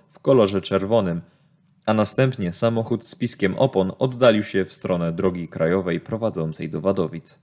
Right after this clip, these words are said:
Mężczyzna zwrócił uwagę, że samochód miał numer rejestracyjny zaczynający się od liter K S.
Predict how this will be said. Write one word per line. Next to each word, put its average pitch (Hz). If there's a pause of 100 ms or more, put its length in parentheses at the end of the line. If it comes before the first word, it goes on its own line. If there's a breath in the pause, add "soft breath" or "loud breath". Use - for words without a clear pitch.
(280)
Mężczyzna 117
zwrócił 98
uwagę, 104
że 90
samochód 95
miał 104
numer 117
rejestracyjny 104
zaczynający 87
się -
od 78
liter 82
K 87
S. -